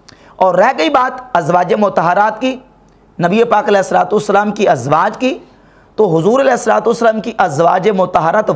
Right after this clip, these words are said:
वो हैं जिनकी अजमत व शान ये है कि जिनको कुरान ने हुजूर की अज़वाज की अजमत बयान करते हुए फरमाया है, या निसा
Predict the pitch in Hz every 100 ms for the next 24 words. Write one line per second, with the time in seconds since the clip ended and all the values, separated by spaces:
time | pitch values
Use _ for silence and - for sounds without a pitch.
0 | 110 208 339 320 208 208 453 - - -
1 | 143 220 214 240 208 196 202 - 208 185
2 | 185 190 196 202 214 208 156 202 196 -
3 | 185 175 196 214 220 285 415 - - _
4 | _ _ _ _ - 170 156 202 247 262
5 | 269 262 220 143 170 185 214 233 262 214
6 | 185 233 254 180 175 190 196 202 208 170
7 | 170 180 196 214 262 - - 160 165 220
8 | 254 269 262 247 - 247